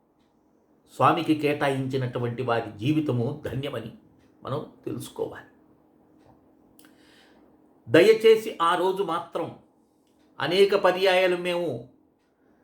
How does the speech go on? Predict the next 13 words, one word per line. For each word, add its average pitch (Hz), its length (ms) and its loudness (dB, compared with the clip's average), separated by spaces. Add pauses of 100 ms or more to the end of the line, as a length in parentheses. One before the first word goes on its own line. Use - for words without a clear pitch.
(220)
దాదాపు 160 800 2 (1160)
రెండు 170 480 4
వేల 185 520 2 (1500)
ఎనిమిది 202 500 2
నుండి 196 680 0
ఒక - 100 -6
ఉద్యమంగా 214 680 0
నేను 190 220 0
అందరికీ 208 500 -2
చెప్తూ 226 300 0
ఉన్నాను, 202 440 -2
ఉపన్యాసాల్లోనైతేనేమి, 170 1700 -4 (1600)
ఇలా 175 480 2